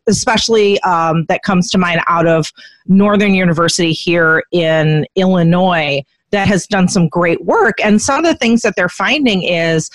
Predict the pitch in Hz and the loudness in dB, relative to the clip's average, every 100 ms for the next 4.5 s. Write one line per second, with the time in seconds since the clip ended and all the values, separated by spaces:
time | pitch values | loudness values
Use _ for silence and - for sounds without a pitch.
0 | - - - 165 196 175 - - 220 247 | -20 -20 -14 -6 -4 -4 -6 -4 -4 -2
1 | 320 294 262 208 214 202 196 185 - 185 | -4 0 0 0 -2 -2 0 -2 -2 -2
2 | 180 160 - 240 254 311 285 262 247 - | -2 -4 -6 -2 -2 0 0 0 -2 -2
3 | 185 175 165 - - 226 233 208 190 - | -2 -2 -4 -4 -2 2 2 2 0 -2
4 | 196 - 185 - | -4 -4 -4 -6